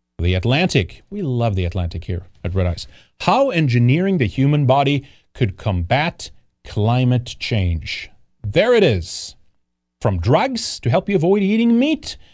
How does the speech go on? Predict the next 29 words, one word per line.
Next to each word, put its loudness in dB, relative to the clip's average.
to 0
genetically 0
engineering 0
cat-like -2
eyes 0
to -4
reduce 0
the -4
need 0
for -2
<laughs> -2
lighting. 2
There 2
you 2
go. 2
So 2
turn 4
off -2
the 2
lights. -2
It's 2
like 0
Greta 0
Thunberg, 2
right? 2
The, -2
the, -2
I've 2
turned. 0